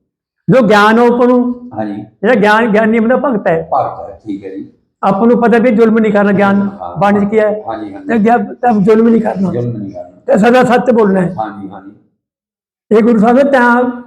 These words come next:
Speaker 1: ਤਾਂ ਕੇਸ ਰਖਾਏ ਨੇ।
Speaker 2: ਠੀਕ ਹੈ ਜੀ।
Speaker 1: ਕੰਘਾ ਰਖਾਇਆ ਹੈ।
Speaker 2: ਠੀਕ ਹੈ ਜੀ।
Speaker 1: ਵੀ ਤਾਂ ਸ਼ਬਦ ਗੁਰੂ ਹੈ ਤੇਰਾ।
Speaker 2: ਸ਼ਬਦ ਗੁਰੂ ਹੈ।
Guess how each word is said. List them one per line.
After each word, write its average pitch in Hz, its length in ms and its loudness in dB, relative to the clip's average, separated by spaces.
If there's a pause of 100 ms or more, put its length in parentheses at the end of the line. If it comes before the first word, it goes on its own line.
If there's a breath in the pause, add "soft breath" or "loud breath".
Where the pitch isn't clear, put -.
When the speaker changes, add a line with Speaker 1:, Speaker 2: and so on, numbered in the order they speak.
(140)
Speaker 1:
ਤਾਂ 240 520 2
ਕੇਸ 254 300 2
ਰਖਾਏ 196 300 2
ਨੇ। 240 440 -2
Speaker 2:
ਠੀਕ 123 200 -6
ਹੈ 113 60 -6
ਜੀ। 123 140 -6
Speaker 1:
ਕੰਘਾ 220 300 2
ਰਖਾਇਆ 190 260 2
ਹੈ। 208 340 -2
Speaker 2:
ਠੀਕ 123 180 -4
ਹੈ 101 100 -10
ਜੀ। - 320 -18
Speaker 1:
ਵੀ 202 80 0
ਤਾਂ 262 260 2
ਸ਼ਬਦ 226 300 0
ਗੁਰੂ 233 200 2
ਹੈ 202 60 2
ਤੇਰਾ। 160 440 -2
Speaker 2:
ਸ਼ਬਦ 123 300 -4
ਗੁਰੂ 113 280 -8
ਹੈ। 113 40 -8